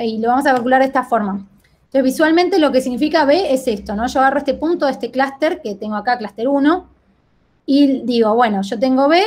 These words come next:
es la distancia de este puntito a los puntos de mi clúster, eh, dos, de clúster dos.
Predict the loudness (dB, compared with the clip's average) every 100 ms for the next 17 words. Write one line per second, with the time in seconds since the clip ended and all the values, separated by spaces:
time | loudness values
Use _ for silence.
0 | 0 -2 0 -2 -4 -4 -2 -2 -4 -4
1 | -4 -4 -4 0 2 2 0 2 0 -2
2 | -4 -2 0 0 0 -2 -4 -2 -2 -2
3 | -4 -2 -4 -10 -12 -10 -6 -4 -6 -10
4 | -20 _ _ _ -14 -12 -8 -6 -6 -10
5 | -18